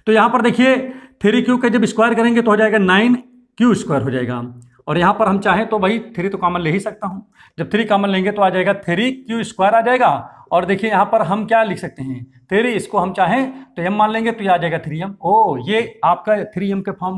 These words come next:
का है ये, अर्थात आप यहाँ पर लिखोगे where, where m equal to three Q square, क्या लिखोगे, m equal to three Q square which is an integer,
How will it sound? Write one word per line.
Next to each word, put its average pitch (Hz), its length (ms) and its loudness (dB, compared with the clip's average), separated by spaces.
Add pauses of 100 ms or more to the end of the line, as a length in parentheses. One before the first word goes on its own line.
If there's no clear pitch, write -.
(120)
का 190 100 -2
है 220 260 -2
ये, 123 180 -6 (360)
अर्थात 180 460 0 (300)
आप 175 220 2
यहाँ 175 140 2
पर 180 100 -2
लिखोगे 170 360 0
where, 156 360 2 (840)
where 165 340 0 (140)
m 202 180 -2
equal 185 300 0
to 170 140 0 (640)
three 170 260 0 (100)
Q 214 280 -4
square, 160 500 0 (600)
क्या 202 60 2
लिखोगे, 254 400 2 (540)
m 208 160 2
equal 202 320 0
to 208 120 0 (300)
three 185 300 2
Q 214 220 -4
square 233 460 0
which 180 280 -2
is 269 200 -2 (400)
an 196 260 2
integer, 151 520 0